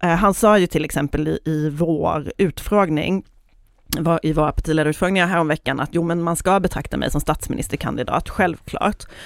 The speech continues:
Eh, och mina väljare har förväntningar och sådär. Men han pratar ju helt annorlunda om den frågan än vad han gör om ministerposter. Det ena är liksom totalt ultimativt och det andra är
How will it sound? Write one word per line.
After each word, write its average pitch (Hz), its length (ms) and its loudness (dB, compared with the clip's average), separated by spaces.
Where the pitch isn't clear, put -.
Eh, 156 240 0
och 156 160 2
mina 156 260 0
väljare 151 340 2
har 147 100 2
förväntningar 151 560 0
och 151 40 -4
sådär. 139 200 0
Men 165 140 2
han 160 160 2
pratar 180 420 2
ju 196 100 4
helt 196 580 2
annorlunda 175 580 4
om 156 100 -2
den 156 160 -2
frågan 151 600 -2
än 160 180 0
vad 147 80 0
han 147 140 0
gör 151 160 2
om 151 120 2
ministerposter. - 760 -2
Det - 180 -2
ena 175 340 0
är 156 40 2
liksom 156 340 -2
totalt 143 540 2
ultimativt 160 840 -2
och - 140 -2
det 170 120 2
andra 156 500 0
är 143 340 -2